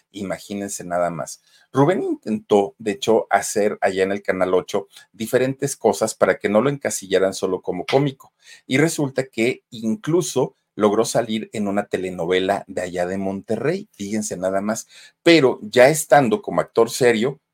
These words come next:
no le gustó. Rubén Aguirre dijo, "Pues no, prefiero ser comediante porque esto de la seriedad simplemente no, no se me da". Pero para aquel momento él ya había adquirido mucha experiencia en la televisión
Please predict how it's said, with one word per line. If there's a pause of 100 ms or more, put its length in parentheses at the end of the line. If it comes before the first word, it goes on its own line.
no
le
gustó. (440)
Rubén
Aguirre
dijo,
"Pues
no,
prefiero
ser
comediante
porque
esto
de
la
seriedad (260)
simplemente
no,
no
se
me
da". (380)
Pero
para
aquel
momento
él
ya
había
adquirido
mucha
experiencia
en
la
televisión